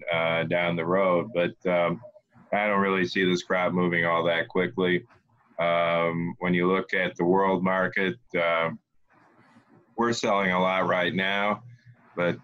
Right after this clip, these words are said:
uh, the world knows that Brazil and Argentina are right around the corner and are offering,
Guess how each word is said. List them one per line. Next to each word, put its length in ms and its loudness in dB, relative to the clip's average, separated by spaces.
uh, 680 2
the 120 -4
world 360 2
knows 340 0
that 220 -2
Brazil 380 0
and 100 2
Argentina 640 -2
are 140 2
right 220 2
around 320 0
the 100 -4
corner 500 0
and 120 0
are 120 2
offering, 480 -2